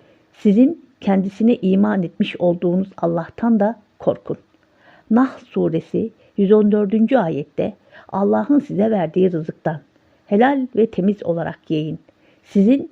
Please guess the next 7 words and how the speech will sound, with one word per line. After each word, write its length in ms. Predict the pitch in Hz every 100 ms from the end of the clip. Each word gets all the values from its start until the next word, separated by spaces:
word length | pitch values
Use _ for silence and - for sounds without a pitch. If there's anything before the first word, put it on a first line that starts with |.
| _
kendisine 520 | - 180 180 - 226
iman 400 | - 185 208 220
etmiş 340 | 175 - - -
olduğunuz 580 | 165 170 175 185 233 -
Allah'tan 600 | 165 170 165 - 185 175
da 140 | 214 - _
korkun." 420 | - 170 - 160